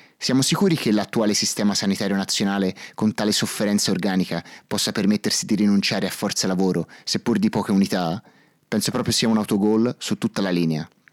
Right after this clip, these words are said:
Nei fatti, questo decreto ha soprattutto due conseguenze. Uno,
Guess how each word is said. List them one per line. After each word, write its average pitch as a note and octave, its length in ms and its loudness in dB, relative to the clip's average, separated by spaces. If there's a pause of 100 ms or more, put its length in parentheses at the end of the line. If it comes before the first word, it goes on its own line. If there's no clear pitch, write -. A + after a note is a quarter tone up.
(640)
Nei A2+ 200 0
fatti, C#3+ 380 -2
questo - 260 0
decreto A#2+ 480 0
ha - 60 -4
soprattutto A2+ 580 -2
due A#2+ 220 2
conseguenze. F#2+ 760 0 (320)
Uno, G#2+ 380 2